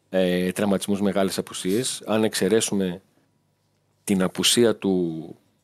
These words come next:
του Ζίβκοβιτς για περίπου ενάμιση μήνα, ε,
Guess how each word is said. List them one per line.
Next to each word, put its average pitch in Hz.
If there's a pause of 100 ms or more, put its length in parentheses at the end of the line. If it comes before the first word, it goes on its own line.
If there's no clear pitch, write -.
(220)
του 110
Ζίβκοβιτς 98
για -
περίπου 98
ενάμιση 92
μήνα, 98 (1500)
ε, 76